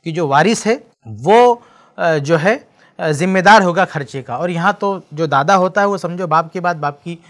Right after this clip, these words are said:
अ, जगह पे होता है इ-, इस मामले में, यानी खर्च उठाने के मामले में।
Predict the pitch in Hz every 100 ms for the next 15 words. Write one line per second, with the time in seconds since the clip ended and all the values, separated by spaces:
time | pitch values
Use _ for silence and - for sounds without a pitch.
0 | _ _ - 151 131 143 165 165 156 165
1 | 156 190 196 185 - 202 - 160 147 143
2 | 127 113 - - 170 160 185 170 156 139
3 | 151 208 151 120 120 117